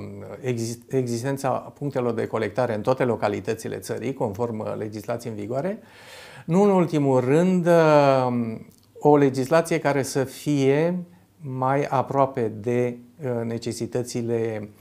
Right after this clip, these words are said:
uh, țării în acest moment, adică o legislație care să im-, implice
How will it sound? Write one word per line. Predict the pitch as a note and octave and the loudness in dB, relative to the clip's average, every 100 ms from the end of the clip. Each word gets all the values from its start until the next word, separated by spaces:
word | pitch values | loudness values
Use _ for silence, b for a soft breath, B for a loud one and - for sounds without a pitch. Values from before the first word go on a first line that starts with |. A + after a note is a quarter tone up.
| B B - | B B -6
uh, | B2+ B2 | -2 -2
țării | - C3 C3 | 0 0 0
în | B2 | -2
acest | A#2 B2 A#2+ | -2 -2 -4
moment, | B2+ A#2 G#2 G2 - | -4 -6 -6 -10 -8
adică | B2 A2+ B2 C3+ | -6 -6 -4 -2
o | B2+ | 0
legislație | B2 A#2 A2+ C#3+ C#3 C#3 | -2 -2 -2 -4 -4 -4
care | B2+ B2 | -4 -4
să | C3 | -6
im-, | B2 B2 A#2+ A#2+ B B B B B | -6 -6 -8 -10 B B B B B
implice | C#3 B2 A#2+ C#3 D3+ - D3 C#3 C3 | -4 -2 -2 -2 -4 2 4 4 2